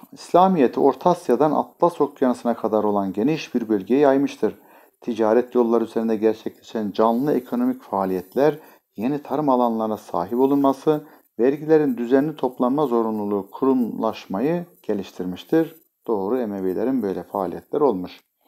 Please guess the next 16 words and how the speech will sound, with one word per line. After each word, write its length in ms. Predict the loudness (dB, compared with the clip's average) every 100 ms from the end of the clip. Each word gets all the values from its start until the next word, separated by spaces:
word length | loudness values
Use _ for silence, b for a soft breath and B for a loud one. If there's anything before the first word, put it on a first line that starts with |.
| _ _ _ _ _ _ b b b b -6
Bizans 500 | 2 6 6 6 4
ve 60 |
İran 320 | 6 6 4
paralarının 440 | 4 4 6 4 4
yerine 420 | 4 4 4 -2 -4 -4
dinar 360 | 0 0 2
ve 140 | 2 4
dirhem 400 | 0 2 -2 0
denilen 300 | 0 -2 -2
İslam 480 | -8 -2 2 2
paraları 400 | 2 0 0 0
bastırılmıştır. 880 | 0 0 -4 -6 -6 -8 -4 -2 -2 -6 b b _
Doğru. 360 | -6 -4 -4 -8 -12 _ _ _ _ _ _ _ _ _ _ _
Emeviler 720 | 0 4 6 6 4 4 2
kurdukları 680 | 2 4 4 4 4 4 4
divanlarla 920 | 0 4 4 6 6 4 4 0 -2